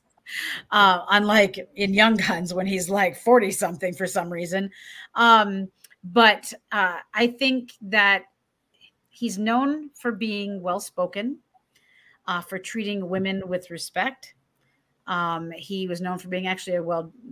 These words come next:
well-dressed young man, even though you wouldn't see that in the one picture that's well known of him. Uh, it's 'cause he just had come in from working in the fields. Um, but he spoke, as I mentioned, he spoke multiple languages, and he was very much loyal.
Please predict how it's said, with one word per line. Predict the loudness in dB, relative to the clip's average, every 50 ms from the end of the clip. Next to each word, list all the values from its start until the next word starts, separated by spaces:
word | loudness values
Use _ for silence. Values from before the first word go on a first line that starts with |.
| -8
well-dressed | -2 -2 -2 -2 -2 -4 -4 -2 0 0 0 -2 -6 -10 -16 -18 _ -8
young | -6 -4 -4 -2
man, | 0 0 2 2 2
even | 0 0 0
though | 0 -2
you | -2 -2 -4 -4
wouldn't | -2 -2 -2 -2 -2 -6 -8
see | -8 -4 -2 0 2
that | 4 4 4 4
in | 2
the | -2 -4
one | -4 -2 -2 -4 -4 -4
picture | -4 -6 -6 -6 -8 -6
that's | -4 -4 -4 -6 -6
well | -4 -4 -4 -2
known | 0 0 0 2 2 0
of | -2 -4
him. | -4 -4 -4 -4 -6 -10 -12 _ _ -20 -20 -20 -20 -20 -12 _ -2
Uh, | -2 -2 -2 -2
it's | -4 -4
'cause | -4 -4 -4
he | -2 -4
just | -6 -4 -4 -6
had | -6 -4
come | -4 -4 -4 -2
in | -2 -4 -4
from | -6 -6 -6
working | -6 -6 -6 -8 -10 -12
in | -10 -10
the | -12
fields. | -12 -10 -10 -8 -8 -10 -12 -14 -16 -16 -16 _ _ _ _ _ _ -20 -20 _ _ _ -4
Um, | -2 0 0 0 -2 -4 -8 -10 -12 -10 -10 -4 2
but | 4 6 6 4 2 -4
he | -14 -12 -6 -4 -4 -2 -2 -4 -6
spoke, | -6 -8 -6 -6 -4 -4 -4 -6 -10 -10
as | -8 -6 -4 -4
I | -2
mentioned, | 0 0 0 0 0 0 -2
he | -2
spoke | -2 -6 -8 -8 -8
multiple | -10 -12 -12 -12 -14 -14 -12 -8
languages, | -8 -8 -4 -4 -4 -4 -2 0 0 0 -2 -4 -6 -10 -12
and | -10 -8 -8 -6 -6 -8 -8 -10 -12 -14 _
he | -14 -10 -8 -6
was | -4 -4 -6 -6 -6
very | -6 -4 -2 -2 -2 -2 -2 -2
much | -2 -2 -2 -2 -2 -4 -6 -12 -16 -16 -16 -10
loyal. | -8 -8 -8 -8 -8 -12 -14